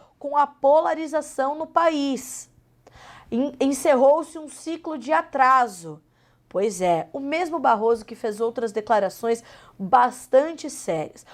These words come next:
O que ficou bastante evidente? O recado que o Supremo traz ao campo político. Estamos atuando no campo político.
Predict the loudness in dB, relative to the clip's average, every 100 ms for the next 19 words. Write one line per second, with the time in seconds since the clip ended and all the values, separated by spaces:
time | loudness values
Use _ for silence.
0 | -18 -10 -2 0 2 2 2 2 0 -2
1 | -6 -6 -8 -2 -2 -2 -8 -2 2 2
2 | 2 2 4 6 4 2 2 2 2 -6
3 | _ _ _ -4 -4 -4 -2 0 0 -2
4 | 2 4 6 6 4 -2 -18 _ _ _
5 | _ _ 6 8 6 2 -6 _ -2 0
6 | 0 -4 -6 0 2 0 -4 -8 -16 -18
7 | -16 -14 -14 -2 2 2 0 -4 -4 -2
8 | 2 2 0 -6 -10 0 2 2 -4 -6
9 | 0 2 0 -2 -12 -12